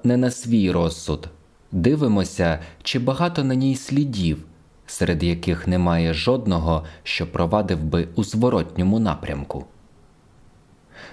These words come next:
Здивуєшся, що з тобою, Сенеко? Відступаєш від своїх засад? Це ж ваші стоїки проголошують: "Аж до останнього дня,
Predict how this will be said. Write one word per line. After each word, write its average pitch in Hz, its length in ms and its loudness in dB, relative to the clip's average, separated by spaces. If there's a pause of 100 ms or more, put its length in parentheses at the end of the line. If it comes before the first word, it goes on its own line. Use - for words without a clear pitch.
Здивуєшся, 87 960 2 (360)
що - 300 0
з - 100 -4
тобою, 98 380 2
Сенеко? 87 640 0 (640)
Відступаєш 92 800 0
від 90 160 -2
своїх 90 460 0
засад? 90 520 -2 (800)
Це 165 160 2
ж 143 120 -2
ваші 131 380 2
стоїки - 540 2
проголошують: 98 1000 0 (760)
"Аж 98 240 2
до 127 160 4
останнього 95 800 2
дня, 85 520 0